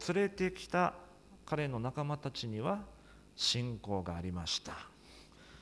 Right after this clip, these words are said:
イエス様はそんな彼らの信仰を見て、そして中風の人の病を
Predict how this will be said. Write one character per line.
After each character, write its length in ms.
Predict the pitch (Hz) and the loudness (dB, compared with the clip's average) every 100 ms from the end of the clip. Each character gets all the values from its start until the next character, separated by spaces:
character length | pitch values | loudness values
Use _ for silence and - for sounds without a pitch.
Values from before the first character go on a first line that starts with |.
| - - - | -18 -6 -2
イ 40 | |
エ 40 | |
ス 80 | 139 | 0
様 260 | - 110 95 | 0 2 2
は 80 | 92 | 0
そ 160 | - | 0
ん 140 | 190 180 | 2 2
な 100 | 165 | 0
彼 260 | - 151 127 | 0 0 0
ら 120 | 98 | 0
の 360 | 104 127 87 - - - - | 2 2 0 -8 -16 -20 -8
信 640 | - - 160 165 156 151 - | 2 4 6 4 4 0 -6
仰 320 | - 131 123 | -4 -2 0
を 60 | 127 | 0
見 160 | 139 123 | 2 2
て、 240 | - 196 - - - - - - - - - | 4 2 0 -16 -20 -20 -20 -20 -20 -20 -10
そ 180 | - | -4
し 240 | 147 - - | -2 -2 0
て 240 | 214 247 - - - - - - - - - - | 0 -2 -6 -18 -20 -20 -20 -20 -20 -20 -12 -2
中 260 | - 123 | 4 4
風 140 | 101 110 | 6 4
の 160 | 104 | 2
人 260 | 95 - 87 | 0 -2 -2
の 260 | 101 160 208 - - - - | 0 0 -2 -12 -20 -20 -4
病 480 | 92 101 92 82 82 | 0 2 2 0 0
を 160 | 143 | 0